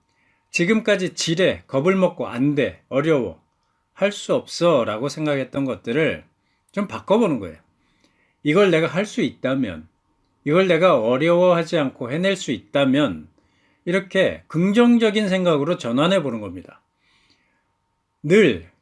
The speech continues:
"난 할 수 있어. 내게 어려운 일은 없어. 어렵다고 생각하면 정말 어려워진다. 그래, 난 할 수 있다." 이렇게 늘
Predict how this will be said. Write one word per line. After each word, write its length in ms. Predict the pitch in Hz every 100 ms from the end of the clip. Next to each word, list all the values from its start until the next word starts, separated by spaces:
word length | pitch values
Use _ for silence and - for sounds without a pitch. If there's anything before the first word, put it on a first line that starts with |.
| _ -
"난 180 | 139
할 140 | 147 151
수 160 | -
있어. 460 | 120 98 110 90 - _ _ _ _ _
내게 280 | 117 131 170
어려운 380 | 147 127 165 170
일은 240 | 160 127
없어. 460 | 95 92 - 92 - _ _ _ _ -
어렵다고 520 | 123 170 165 160 160
생각하면 600 | 165 165 156 160 156 135
정말 420 | - 101 123 175
어려워진다. 640 | 135 135 131 113 85 82 _ _ _ _ _ _ _ _
그래, 220 | 127 120
난 180 | 123 131
할 140 | 156
수 140 | -
있다." 440 | 156 - 165 - - _ _ _ _ _ _ _ _ _ _ _ _ -
이렇게 340 | 139 151 156
늘 380 | 131 170 208